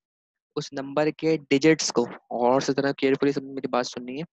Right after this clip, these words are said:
जो आपको नंबर दिया जाए उस नंबर के तमाम के तमाम digits को आप आपस में ऐड करें। नंबर क्या है मेरे पास, थ्री थर्टी सिक्स है, तो इसके digits क्या हैं, three, three and six।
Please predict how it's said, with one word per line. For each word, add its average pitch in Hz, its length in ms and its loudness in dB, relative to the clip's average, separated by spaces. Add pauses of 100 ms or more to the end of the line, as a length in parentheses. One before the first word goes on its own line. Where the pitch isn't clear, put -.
(600)
जो 147 220 2
आपको 143 260 -6
नंबर 139 300 -8
दिया 139 200 -4
जाए 131 340 -2
उस 143 200 -6 (140)
नंबर 127 360 -4
के 147 220 -2 (180)
तमाम 135 560 -4
के 143 140 -10 (120)
तमाम 131 400 -8
digits 131 400 -2
को 135 120 -4
आप 131 140 2 (240)
आपस 127 400 0
में 139 160 -4
ऐड 120 220 0
करें। 98 240 -2 (1040)
नंबर 123 280 -2
क्या 131 140 -2
है 131 60 -2
मेरे 131 140 2
पास, 135 160 0
थ्री 131 260 2
थर्टी 127 320 -2
सिक्स - 300 -4
है, 139 80 -2
तो - 80 -4
इसके 131 200 -2
digits 127 360 0
क्या 127 100 -4
हैं, 135 120 -2 (100)
three, 131 380 -2 (260)
three 131 340 2 (440)
and 120 140 -6
six। - 320 -12